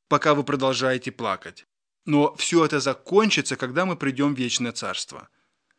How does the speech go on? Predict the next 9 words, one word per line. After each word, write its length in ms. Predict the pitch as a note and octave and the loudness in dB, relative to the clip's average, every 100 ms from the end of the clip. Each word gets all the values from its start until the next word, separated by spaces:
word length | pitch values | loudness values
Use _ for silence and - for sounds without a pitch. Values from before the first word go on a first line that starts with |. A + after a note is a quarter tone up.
| _ | _
В 60 | C3+ | -4
Откровении 500 | C3 D#3+ D#3+ G#3 G#3 | 0 0 2 0 -2
двадцать 400 | D#3 E3+ - - | -2 -2 -2 -6
один 240 | C3+ D#3 | -4 -4
четыре 320 | D3 - A#2+ A#2 | -6 -6 -8 -6
сказано: 520 | - F#2+ G2 F#2+ F#2+ _ _ _ - | -8 -10 -10 -12 -12 _ _ _ -6
"И 100 | D3+ | 2
отрёт 440 | D3 C#3+ C#3+ C#3 | 2 2 -2 -2
Бог 680 | B2+ A#2 A2+ C#3 E3 G3+ - | -2 -10 -4 2 2 2 -2